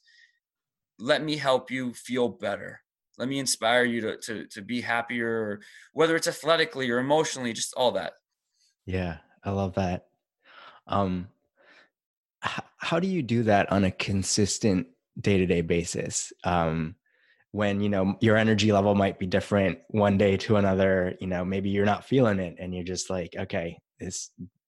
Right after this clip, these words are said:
Speaker 2: um, might not be my immediate priority right now." Uh, how do you make sure that's at top of your mind and the, the way you show up in the world?
Speaker 1: I think it's, I think it's, it's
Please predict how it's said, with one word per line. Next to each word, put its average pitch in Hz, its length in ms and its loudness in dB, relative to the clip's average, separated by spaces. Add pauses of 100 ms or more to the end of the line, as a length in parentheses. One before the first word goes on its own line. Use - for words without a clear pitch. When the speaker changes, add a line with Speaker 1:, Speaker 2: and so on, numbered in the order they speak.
(720)
Speaker 2:
um, 85 500 -4
might 101 240 0
not 95 200 0
be 98 100 2
my 90 180 2
immediate 95 460 -4
priority 90 420 -2
right 82 220 -6
now." 76 360 -6 (560)
Uh, 78 300 -6 (500)
how 131 240 0
do 135 80 2
you 135 100 6
make 110 220 2
sure 101 260 0
that's 92 280 -2
at 82 220 -2 (120)
top - 240 -2
of 90 120 -8
your 90 100 -6
mind 90 340 -4
and 90 160 -6
the, 87 60 -6
the 90 160 -4
way 95 200 0
you 92 180 -4
show 85 320 -4
up 85 220 -8
in 85 100 -6
the 78 100 -8
world? - 340 -16 (1300)
Speaker 1:
I - 80 -2
think 285 280 -8
it's, - 360 -4 (640)
I 160 80 -12
think 208 220 -8
it's, - 300 -10
it's - 340 -12